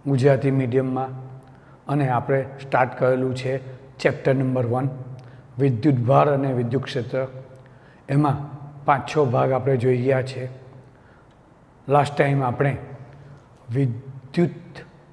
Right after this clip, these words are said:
ભારના ગુણધર્મો જોયેલા અને એ વિદ્યુત ભારના ગુણધર્મ લાસ્ટ લેક્ચરમાં આપણે બે જોઈ ગયેલા છે.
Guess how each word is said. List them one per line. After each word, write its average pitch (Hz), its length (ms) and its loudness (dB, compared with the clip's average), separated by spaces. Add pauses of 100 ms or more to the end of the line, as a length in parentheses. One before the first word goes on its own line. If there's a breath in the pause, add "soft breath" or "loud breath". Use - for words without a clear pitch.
(400)
ભારના 131 580 0
ગુણધર્મો 143 760 4
જોયેલા 107 380 -4 (840 loud breath)
અને 123 160 -4
એ 180 180 4
વિદ્યુત 143 360 0
ભારના 135 480 2
ગુણધર્મ 123 760 -2
લાસ્ટ 131 520 -4
લેક્ચરમાં 123 720 -4
આપણે 123 420 -6 (380 loud breath)
બે 135 260 4
જોઈ 123 260 0
ગયેલા 120 420 0
છે. - 280 -12